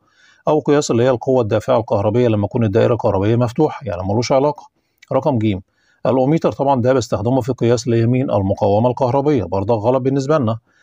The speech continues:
الريوستات المنزلق طبعًا دي الإجابة الصح، لأن بتحكم في، في قيمة مين؟ المقاومة الكهربية،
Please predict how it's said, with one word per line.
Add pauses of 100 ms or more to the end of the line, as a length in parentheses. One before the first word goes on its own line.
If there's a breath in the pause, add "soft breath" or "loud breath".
(260 soft breath)
الريوستات
المنزلق
طبعًا
دي
الإجابة
الصح،
لأن
بتحكم
في،
في
قيمة
مين؟
المقاومة
الكهربية،